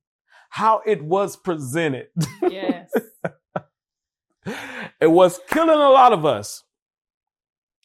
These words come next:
Speaker 1: is not our conversation, it's our presentation. So we gotta
Speaker 2: Mm-hmm.
Speaker 1: work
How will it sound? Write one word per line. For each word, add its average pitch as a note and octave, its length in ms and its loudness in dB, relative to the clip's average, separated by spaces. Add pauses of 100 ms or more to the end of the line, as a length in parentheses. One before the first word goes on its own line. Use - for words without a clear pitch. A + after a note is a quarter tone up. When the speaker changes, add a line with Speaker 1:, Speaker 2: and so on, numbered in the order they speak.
Speaker 1:
is D3 140 0
not E3+ 180 6
our F#3+ 140 2
conversation, F3+ 760 0
it's D#3 160 -4
our - 100 0
presentation. D3 720 -4
So D3+ 160 -4
we D3+ 120 -6
gotta D#3 200 0
Speaker 2:
Mm-hmm. B2+ 100 -4
Speaker 1:
work D3+ 220 -2